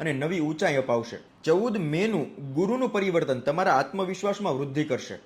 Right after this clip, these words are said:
આ સમયમાં તમારી નિર્ણય ક્ષમતાનો વિકાસ થશે.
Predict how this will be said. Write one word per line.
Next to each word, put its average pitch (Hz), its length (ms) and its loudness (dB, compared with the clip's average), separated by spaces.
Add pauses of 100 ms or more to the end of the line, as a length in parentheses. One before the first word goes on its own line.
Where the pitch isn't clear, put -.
(240)
આ 120 80 0
સમયમાં 160 640 -2
તમારી 165 260 2
નિર્ણય 156 320 -2
ક્ષમતાનો 180 440 -2
વિકાસ 143 400 2
થશે. 110 240 -8